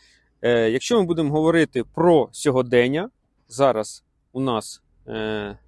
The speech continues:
двадцять четвертий, вже майже через тиждень буде двадцять п'ятий рік. На сьогоднішній день, е, каркас, е, складського приміщення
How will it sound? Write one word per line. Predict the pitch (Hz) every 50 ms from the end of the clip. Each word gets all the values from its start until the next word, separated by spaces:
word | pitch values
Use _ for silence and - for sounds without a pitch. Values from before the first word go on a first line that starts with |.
| _ _ _ _
двадцять | 127 135 127 - - 117 -
четвертий, | - 117 - 139 135 123 110 - - 107 104 98
вже | - 107 117 120
майже | 117 117 120 117 110 107 113
через | - - 113 117 110 -
тиждень | - 131 123 117 117 113 113
буде | 110 120 117 113
двадцять | 120 123 120 113 - -
п'ятий | - 117 107 - 113 110
рік. | 117 165 - _ _ _ _ _ _ _ _
На | 131 131
сьогоднішній | - - 170 185 160 131 131 117 - - 127 120 113
день, | 107 127 123 135 165 208 - _ _ _ _ _ _ -
е, | 123 120 117 117 117 117 117 117 113 113 110 -
каркас, | - 175 175 151 - - 147 127 120 143 170 - - - _ _ _ _ -
е, | 123 123 120 117 110
складського | - - - 160 - - - 175 156 143
приміщення | - - 135 131 123 123 127 131 - - - 175 180 196 208 226